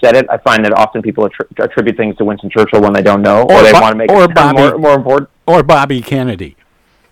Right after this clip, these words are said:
Speaker 1: <laughs> Or Bobby Kennedy, exactly. Okay, that's a good one. But, but, you know, that s-, success is never final. And actually, you know, here I would say, you know,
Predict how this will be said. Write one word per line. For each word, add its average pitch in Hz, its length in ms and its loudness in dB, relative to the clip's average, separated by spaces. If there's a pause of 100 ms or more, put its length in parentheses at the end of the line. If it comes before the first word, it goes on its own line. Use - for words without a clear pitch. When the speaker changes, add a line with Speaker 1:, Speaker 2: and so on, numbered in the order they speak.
(160)
Speaker 1:
<laughs> - 120 -8
Or 196 80 2
Bobby 202 260 2
Kennedy, 185 420 -2
exactly. 151 460 -4
Okay, - 240 -4 (380)
that's - 160 -10
a - 60 -8
good 151 100 -2
one. - 440 -12
But, - 320 0
but, 127 360 -4
you 180 120 0
know, 160 80 0
that 151 180 -2
s-, - 320 -20 (240)
success 185 500 -4 (140)
is 135 160 -6
never 117 320 -2
final. 104 520 -10 (360)
And 269 140 -2
actually, 294 360 -4
you 277 60 -6
know, 262 140 -2
here 311 260 -4
I 262 80 2
would 233 160 -6 (100)
say, 208 400 -2
you 208 100 -2
know, 175 280 -2